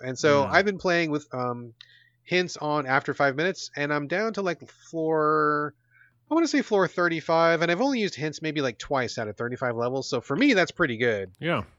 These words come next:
Speaker 1: Um, and I feel like they're very um, very well done puzzles. I feel like the controls are great. I feel like the graphics are very cute, little pixely graphics, lots of details.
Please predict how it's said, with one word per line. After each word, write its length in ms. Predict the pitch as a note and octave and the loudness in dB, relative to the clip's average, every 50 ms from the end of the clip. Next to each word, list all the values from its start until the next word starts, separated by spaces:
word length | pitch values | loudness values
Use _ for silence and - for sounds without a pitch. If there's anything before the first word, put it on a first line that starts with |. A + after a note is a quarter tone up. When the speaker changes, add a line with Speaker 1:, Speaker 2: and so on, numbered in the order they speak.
| _ - | _ -10
Speaker 1:
Um, 300 | - C3 A#2 A2+ G#2+ G#2+ G2+ | -8 -6 -6 -6 -8 -8 -4
and 100 | C3 C#3 | -2 -2
I 60 | C#3 | 0
feel 180 | C3+ - F#3 G3 | 2 2 4 4
like 120 | F#3+ F3+ | 4 4
they're 140 | - E3+ C#3+ | 2 0 0
very 480 | B2+ C3+ D3+ D3+ D3+ D#3 D3+ D3+ D3 - _ _ _ _ _ _ - - _ _ _ _ - | 2 2 2 4 4 2 0 -2 -6 -10 _ _ _ _ _ _ -20 -20 _ _ _ _ -8
um, 360 | C3+ B2 A#2+ A#2 A2 A2 A#2 | -6 -6 -6 -6 -6 -8 -8
very 240 | A#2 C3 E3+ F#3 F3 | -2 0 0 2 2
well 260 | D#3 C#3 D3 D3+ D#3 C#3+ | 2 2 2 2 2 0
done 200 | D3 C#3+ C#3 - | -2 -4 -6 -4
puzzles. 460 | - C#3 C3 B2+ C#3 C3 C3 C3 - - | -4 -4 -4 -4 -4 -4 -4 -4 -4 -6
I 100 | E3+ - | -6 -4
feel 120 | - D#3+ | -2 -2
like 140 | D#3+ D3+ - | -2 -2 -4
the 60 | - | -6
controls 460 | - - G#2+ - E3 E3+ E3+ E3+ D3+ | -12 -14 -10 -6 -4 -2 -2 -2 -4
are 60 | D#3 | -6
great. 300 | C#3+ D3+ D#3+ D#3+ D#3+ D3+ | -4 -2 -2 0 0 -2
I 20 | C#3+ | -2
feel 140 | - D#3 D3+ | -4 -4 -4
like 100 | C#3 - | -4 -6
the 80 | B2 | -8
graphics 400 | G2+ A#2 A#2 B2 A#2+ - A#2+ - | -6 -4 -4 -4 -4 -6 -10 -14
are 60 | A2 | -14
very 300 | G2 G2 A#2+ B2+ C3 B2 | -10 -6 -4 -4 -4 -4
cute, 280 | A2+ - - B2+ B2 A2+ | -6 -10 -10 -8 -8 -8
little 160 | B2 C3 A#2 | -8 -10 -10
pixely 320 | - - C3+ - - C#3 A#2+ | -10 -10 -10 -10 -10 -10 -6
graphics, 420 | B2 A#2+ B2 A#2+ - B2 A#2 - | -4 -4 -4 -4 -6 -8 -8 -6
lots 200 | B2 A#2+ A#2 - | -6 -8 -8 -8
of 60 | G#2+ | -12
details. 580 | G#2 A2 G#2+ B2 A#2+ A2+ A#2 A#2 A#2 - - | -14 -12 -10 -10 -8 -6 -6 -6 -8 -10 -14